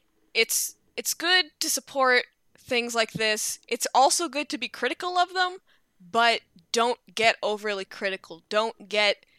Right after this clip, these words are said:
too into the drama, too into the controversy. Don't,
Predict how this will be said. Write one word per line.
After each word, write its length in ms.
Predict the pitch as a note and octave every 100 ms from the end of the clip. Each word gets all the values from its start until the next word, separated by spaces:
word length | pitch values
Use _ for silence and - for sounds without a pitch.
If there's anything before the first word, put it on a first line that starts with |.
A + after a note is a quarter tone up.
| _ _ -
too 520 | - C4 C4+ C4 B3
into 260 | G#3+ A3+ A#3
the 80 | G#3
drama, 500 | G#3 G#3 G#3 G#3+ G#3 -
too 380 | - C4+ C4+
into 240 | A#3 A3+ B3+
the 100 | G#3
controversy. 800 | G#3+ G3 G3 F#3+ G3 F#3+ G#3+ G3
Don't, 380 | F#3+ G#3 A3+